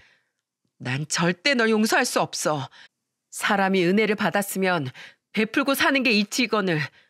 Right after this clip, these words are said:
오히려 이 몹쓸 짓을 해? 왜 형부 암 재발되길 바랬니? 전이 되기라도 바란 거야?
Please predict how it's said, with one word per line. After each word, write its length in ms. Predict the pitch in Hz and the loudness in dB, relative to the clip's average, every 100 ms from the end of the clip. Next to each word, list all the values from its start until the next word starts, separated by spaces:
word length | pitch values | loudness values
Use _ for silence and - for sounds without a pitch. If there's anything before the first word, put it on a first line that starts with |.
| _ _ _ _ 143 | _ _ _ _ -4
오히려 360 | 151 190 185 | 0 2 2
이 100 | 160 | 0
몹쓸 400 | 147 160 - 294 | 0 -2 0 -2
짓을 300 | - 214 202 | 0 -2 0
해? 180 | 214 349 - - - - _ _ _ _ - | 2 2 -2 -8 -20 -20 _ _ _ _ -6
왜 160 | 165 214 | -2 0
형부 340 | 349 285 240 | 0 2 2
암 200 | 185 233 | 2 0
재발되길 540 | - 214 262 247 208 226 | -2 0 2 0 0 0
바랬니? 560 | 175 165 175 254 139 - - - _ _ _ _ | 0 0 0 0 -2 -6 -14 -20 _ _ _ _
전이 360 | - 175 180 208 | -6 0 2 2
되기라도 460 | 208 185 185 175 214 | 2 2 0 0 0
바란 340 | 254 254 233 | 2 2 2
거야? 380 | 190 254 381 | 2 2 0